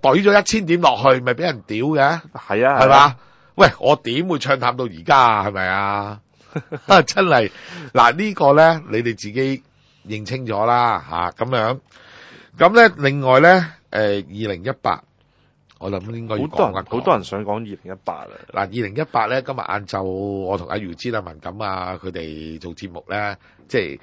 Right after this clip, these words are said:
Speaker 1: 即係睇下，嗱，呢個就係啦，三大魔頭，跌市大魔頭嗰個效應。
Speaker 2: 三大淡-，大淡友。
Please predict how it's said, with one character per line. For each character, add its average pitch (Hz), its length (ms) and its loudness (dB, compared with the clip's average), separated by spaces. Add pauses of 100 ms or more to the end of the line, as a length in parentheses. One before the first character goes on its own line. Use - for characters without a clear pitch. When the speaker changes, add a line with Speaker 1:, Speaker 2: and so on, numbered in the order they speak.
(720)
Speaker 1:
即 - 120 0
係 135 100 0
睇 - 100 -14
下， 131 140 2
嗱， 92 160 -4
呢 135 140 -10
個 123 180 -4
就 95 80 -8
係 87 220 -8
啦， 95 120 -10
三 151 320 -6
大 98 160 -6
魔 123 220 -2
頭， 82 240 -8
跌 104 140 -14
市 98 200 -16
大 87 160 -10
魔 110 160 -8
頭 87 180 -12
嗰 78 180 -8
個 104 60 -4
效 143 140 -4
應。 - 0 -
Speaker 2:
三 156 80 -6
大 107 180 2
淡-， 95 280 -4
大 117 240 4
淡 110 240 0
友。 110 200 -2